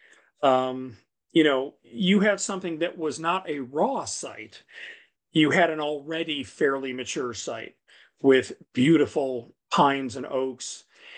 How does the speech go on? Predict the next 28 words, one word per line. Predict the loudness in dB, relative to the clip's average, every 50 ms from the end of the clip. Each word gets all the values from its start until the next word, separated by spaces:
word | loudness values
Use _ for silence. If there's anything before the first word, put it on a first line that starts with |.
| -20 -20 -10 0 2
And | 4 4
so | 4 2 0 0 -2
what | -2 -6 -12 -12
Tiger | -8 -4 -4 -4 -4 -4 -6 -6 -6 -8 -10 _ _ _ _ _ _ _ _ _ _ 2
and | 2 2 4
Beau | 4 4 4
Welling | 4 0 -4 -4 -4 -4 -4 -6 -6
did | -6 -8 -8 -8 -4
there | -4 -4 0 0 0 0 0 -2 -4 -8 -14 _ _ _ _
<clears throat> | _ -10 -2 0
was | 0 4 4 4 4 4 -2
to | -8 -10 -10
say | -8 -6 -6 -4 -4 -4
again, | -6 -8 -6 -8 -6 -6 -6 -8 -8 -10 -12 -14 -14 _ _ _ _ _ 6
"Well, | 6 8 8 6
here's | 4 2 -4 -4 -4 -4 -8 -8
the | -10 -10
site | -8 -4 -4 -2 -2 -4 -6 -10
we | -10 -8 -6 -6
have. | -6 -6 -8 -6 -6 -6 -6 -8 -8 _ -20 -20 -8 0
There's | 2 2 2 2
some | -2 -4 -2 0
really | 2 2 2 2 2 0
great | -4 -6 -6 -4 -4
elevation | -6 -6 -8 -8 -8 -10 -10 -10 -12 -12 -12
change." | -10 -8 -8 -6 -6 -8 -8 -10 -12 -14 -18 -20 -20 -20 -20 -20 -20 _ _ _ _ _ 2
The | 4 4 4
constants | 4 -2 -4 2 4 4 4 2 0 -4 -8 -6 -6 -8 -8 -6 -8 -8 -8 -8 -10 -12